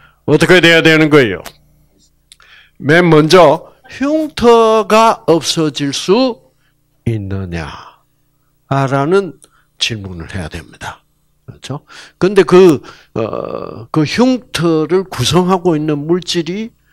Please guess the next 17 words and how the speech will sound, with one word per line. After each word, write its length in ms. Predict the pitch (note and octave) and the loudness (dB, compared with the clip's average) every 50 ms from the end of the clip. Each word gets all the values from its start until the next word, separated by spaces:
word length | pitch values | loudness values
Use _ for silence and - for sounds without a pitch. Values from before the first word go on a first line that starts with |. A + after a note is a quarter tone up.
| _ _ _ _ _ _ _ _ _ _ _ _ _ _ _ _ - | _ _ _ _ _ _ _ _ _ _ _ _ _ _ _ _ -14
섬유질입니다. 880 | - - - B2 A2+ C3 C#3+ C#3 B2 C#3 C#3 G#2+ G#2+ F#2+ D#2+ - - - | -12 -8 -8 -6 -4 -4 -4 -4 -2 -4 -4 -4 -6 -10 -10 -14 -16 -18
그렇죠? 380 | _ - F#2 G2 - - D#3 - _ _ - - - _ _ | _ -16 -18 -16 -14 -14 -16 -16 _ _ -20 -20 -20 _ _
그럼 220 | - A#3+ B3 A#3+ G#3 | -10 -8 -8 -6 -8
섬유질이 920 | - - - F3 F#3+ A3 B3 C#4+ D4+ D#4 D4+ - - C#4+ C4+ C#4+ C4 - | -8 -4 -4 -4 -2 -2 -2 0 0 0 -2 -2 -4 -4 -4 -4 -6 -4
없어질 460 | - C3 - - - A#2 - - F#2 - | -6 -8 -8 -4 -8 -8 -8 -8 -14 -14
수 200 | - - - - | -14 -14 -14 -16
있느냐? 420 | _ - - _ - - - - _ _ _ _ _ _ _ _ _ _ _ _ - _ - - - - - - _ _ - F3 - G2 | _ -20 -20 _ -20 -20 -20 -20 _ _ _ _ _ _ _ _ _ _ _ _ -20 _ -20 -20 -20 -20 -20 -20 _ _ -10 -8 -8 -6
섬유질이 800 | A2 - - E3 E3 F#3 G#3+ A#3 B3 A#3+ G#3 B3 B3+ A#3+ B3 A3 | -6 -4 0 0 2 2 4 4 2 2 2 0 0 0 0 -2
거기 340 | - F3+ F3+ F#3+ E3+ F3 D3+ | 0 0 0 0 2 -2 -2
쌓여서 760 | - - - - - - F#3 G3 G#3 F#3+ D#3 C#3+ C3 - E3 D3+ | 0 -2 -4 -2 0 2 4 4 6 4 4 4 2 -2 -4 -4
흉터를 640 | C3+ - F#3 G3+ G3 - - C3+ C3 - B2 A#2 - | -4 -2 -4 -4 -4 -8 -10 -10 -6 -6 -6 -6 -6
형성하고 920 | - - - F3 F#3 F3 - - C3+ A#2 G#2+ G#2 A2+ A#2 A2 A2+ F#2+ F#2+ | -8 -4 -2 -2 -2 -2 -4 -6 -8 -8 -8 -10 -10 -10 -10 -10 -14 -14
있는 400 | G2+ G2 G2+ B2 C3 B2+ B2 A#2 | -12 -12 -10 -10 -10 -10 -10 -10
것은 560 | A#2 G#2+ G#2 G#2 - - D3+ G#3 A#3 B3 C4 _ _ _ - - - - - _ - | -12 -12 -12 -12 -10 -6 -6 -6 -6 -8 -16 _ _ _ -20 -20 -20 -20 -20 _ -12
누가 500 | C3 A#2+ B2+ C#3+ D#3+ D#3 D#3 F#3 F#3 F3 | -8 -4 0 2 2 4 6 6 6 8
와서 400 | D#3 D3+ D3+ D#3 D3 - F3+ D#3+ | 8 6 6 4 4 2 2 2
했어요? 720 | C3+ B2 A#2+ A2+ G#2+ - - D#3 C#3+ A2 F2+ C2+ A#1 - _ | 2 2 -2 -2 -2 -2 -2 0 -2 -2 -2 -8 -14 -18 _